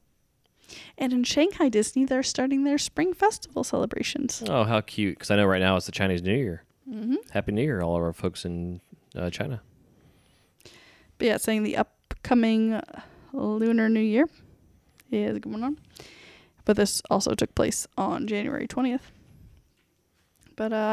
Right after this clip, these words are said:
Speaker 1: I th-, just think it's cool that they're able to celebrate, you know,
Speaker 2: Mm-hmm.
Speaker 1: these things that are really important to that specific culture.
Speaker 2: Yep. Wasn't last year, like, one of the first years they had, like, a actually big to-do for it?
Speaker 1: Well, 'cause they had
Speaker 2: Or
Speaker 1: it in,
Speaker 2: twenty nineteen.
Speaker 1: uh, they had it in Epcot, too. They had all the,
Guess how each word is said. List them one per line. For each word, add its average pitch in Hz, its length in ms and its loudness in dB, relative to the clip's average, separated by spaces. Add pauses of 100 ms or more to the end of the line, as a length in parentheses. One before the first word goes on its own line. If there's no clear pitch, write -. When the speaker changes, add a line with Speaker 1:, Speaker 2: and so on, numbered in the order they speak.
Speaker 1:
I 220 40 2
th-, 220 120 -2
just - 180 -10
think 220 120 -10
it's - 120 -12
cool 214 220 -2
that 220 200 -4 (440)
they're - 140 -6
able 226 260 -2
to - 100 -6
celebrate, - 580 -2 (640)
you 220 200 -4
know, - 180 -4 (300)
Speaker 2:
Mm-hmm. 104 220 -8 (440)
Speaker 1:
these 220 160 -2
things 226 240 -6
that - 100 -10
are 202 60 -6
really - 240 -4
important - 420 -6
to - 100 -14
that - 140 -8
specific 226 440 -4
culture. 339 260 8 (400)
Speaker 2:
Yep. 110 180 -4
Wasn't 156 320 6
last 165 200 4
year, 175 80 4
like, 156 140 4
one 127 80 2
of 117 40 4
the 110 100 4
first 117 200 0
years 110 120 0
they 101 80 2
had, 95 140 2
like, 87 120 -2
a 85 120 -2
actually 92 240 -6
big 92 160 -4
to-do 92 260 -4
for 98 240 -6
it? - 80 -12 (100)
Speaker 1:
Well, 233 120 -4
'cause 254 120 -4
they 247 120 2
had 240 200 6
Speaker 2:
Or 220 80 6
Speaker 1:
it - 40 8
in, - 60 6
Speaker 2:
twenty 131 160 6
nineteen. 104 300 4
Speaker 1:
uh, - 160 0 (120)
they 220 100 -2
had 214 140 4
it 214 40 -2
in 208 100 -2
Epcot, - 340 0
too. 233 240 -2 (540)
They 226 100 0
had 202 220 2
all 78 120 4
the, - 320 -4